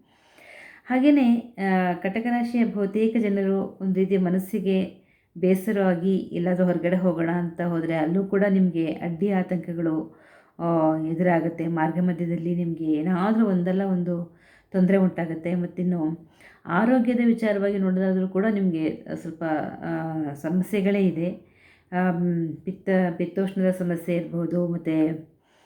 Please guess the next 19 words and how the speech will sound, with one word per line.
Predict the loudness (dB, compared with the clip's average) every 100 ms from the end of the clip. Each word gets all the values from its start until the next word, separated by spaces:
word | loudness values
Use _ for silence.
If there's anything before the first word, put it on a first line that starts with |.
| _ -20 _ _ -4
ಆ, | -4 0
ಎದೆ | 2 6 8
ನೋವು | 8 6
ಕಾಣಿಸ್ಕೊಳ್ತಕ್ಕಂಥದ್ದು | 2 -4 -6 -16 -14 -14 -12 -12 -10 -8 -6 -4
ಇಂಥದ್ದೆಲ್ಲ | -4 -4 -2 0
ಆಗುತ್ತೆ. | 0 0 -6 -8 -4
ಹೀಗಾಗಿ | -2 -2 0 2 0 -2 _ _ _ _ -2
ನಿಮ್ಮ | 4 6 6
ಕೆಲಸವನ್ನ, | 4 -2 0 0 0 0 -2 0
ನಿಮ್ಮ | 0 0
ಪಾಲಿನ | -2 -2 0 2 2
ಕೆಲಸವನ್ನ | 2 -2 0 0 2
ಏನಿದೆ | 2 2 0 0 -2 -2 -6 -16 _ _ _
ಅದನ್ನ | -6 0 2 6
ನೀವು | 4 4
ನಿಷ್ಠೆಯಿಂದ | 0 -2 -6 -4 0 2 2 -2 -8 -8
ಮಾಡ್ಕೊಂಡು | -6 -2 0 0
ಹೋಗಿ. | 0 -2 -4 -6 -16 _ _
ಆ, | _